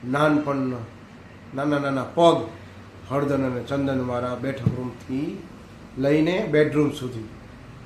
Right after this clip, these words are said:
કે એની મા પાસે જઈને સૂઈ જાય છે. આ પગલાં જોઈ અને છોકરાની મા ટપ ટપ ટપ સાહેબ આંખમાંથી આંગળા પડવા માંડે છે ને એ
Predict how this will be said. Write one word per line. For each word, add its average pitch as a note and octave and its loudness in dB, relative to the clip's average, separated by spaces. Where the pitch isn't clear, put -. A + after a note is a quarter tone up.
કે B2 -4
એની B2 -4
મા B2+ 0
પાસે B2 -2
જઈને C3+ -4
સૂઈ B2+ -2
જાય G#2+ -6
છે. G2+ -12
આ B2+ -4
પગલાં C3 -2
જોઈ D3+ 4
અને D#3 0
છોકરાની F3 2
મા D3+ 6
ટપ C#3 -2
ટપ B2 -4
ટપ A#2 -8
સાહેબ A2 -10
આંખમાંથી A#2+ -6
આંગળા C3+ 0
પડવા A#2 -2
માંડે G#2+ -6
છે - -12
ને A2+ -8
એ F#3 8